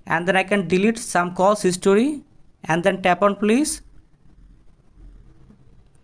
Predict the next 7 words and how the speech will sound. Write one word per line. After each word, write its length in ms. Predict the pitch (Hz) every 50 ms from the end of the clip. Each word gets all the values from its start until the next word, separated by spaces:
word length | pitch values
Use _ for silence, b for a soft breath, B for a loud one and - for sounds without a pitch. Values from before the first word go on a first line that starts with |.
| - _ _ - - - - - - -
And 200 | 151 160 170 175
then 140 | 185 180
delete. 460 | 170 170 175 180 202 220 240 240 - - _ - - - - - _ _ _ - _ - - - - - - _ _ - - - _ _ - - _ - - - - - - - - - _ - - - - 156 147
Delete 340 | 135 170 175 190 208 175 175
this 160 | 185 208 -
entire 360 | - 190 196 196 202 214 214
conversation, 960 | 214 - 196 180 175 180 175 180 - 208 208 202 - - 220 233 254 285 277